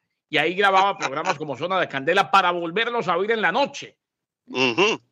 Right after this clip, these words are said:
Speaker 1: Porque no era como ahora que uno puede grabar y, y escuchar de noche, ¿no? Uno le tocaba grabar en vivo y si quería repasarlo otra vez era de noche. Eh, una maravilla.
Speaker 2: Sí.
Speaker 1: Eh, la radio a toda hora, el audio, las ondas hercianas, como decíamos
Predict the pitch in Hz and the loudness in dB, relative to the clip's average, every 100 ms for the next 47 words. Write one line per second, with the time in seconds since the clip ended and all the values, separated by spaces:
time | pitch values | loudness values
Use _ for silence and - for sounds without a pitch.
0 | _ _ _ 147 143 147 160 226 247 165 | _ _ _ -12 -6 -2 2 4 4 0
1 | - 160 151 175 196 202 196 196 196 175 | -6 -6 -2 0 0 -2 -4 0 0 0
2 | 147 180 220 196 151 131 135 139 - - | 0 2 2 0 -6 -8 -10 -10 -8 -4
3 | 190 196 226 214 151 139 185 220 226 151 | -2 -2 -4 -6 -8 -8 -8 -4 -4 -4
4 | 175 202 208 156 165 214 208 226 165 196 | 0 0 2 2 2 2 2 2 0 -4
5 | - _ _ _ _ _ _ - 147 190 | -10 _ _ _ _ _ _ -10 -6 -4
6 | 156 160 180 226 175 151 180 202 208 208 | -2 2 2 2 0 0 0 0 -2 0
7 | 208 208 202 185 160 202 - 113 _ _ | 0 0 0 0 0 -6 -6 -20 _ _
8 | _ _ _ _ 143 151 143 135 113 104 | _ _ _ _ -2 0 0 -2 -6 -18
9 | _ _ 180 165 135 131 120 - - _ | _ _ -2 0 0 -4 -8 -16 -20 _
10 | _ _ _ _ - 135 117 127 135 160 | _ _ _ _ -8 -2 -2 -2 -2 0
11 | 175 165 147 160 156 185 202 180 175 - | 0 -2 -2 0 2 2 2 2 0 -8
12 | _ 156 170 208 208 170 135 117 107 - | _ -2 2 4 4 -2 -8 -14 -18 -20
13 | _ _ _ 123 131 208 190 175 156 - | _ _ _ -10 -6 -4 -4 -2 -4 -4
14 | 151 139 - 196 180 - - - 117 123 | -10 -10 -6 -2 -2 -4 -20 -20 -14 -10
15 | 120 147 143 | -4 -4 -6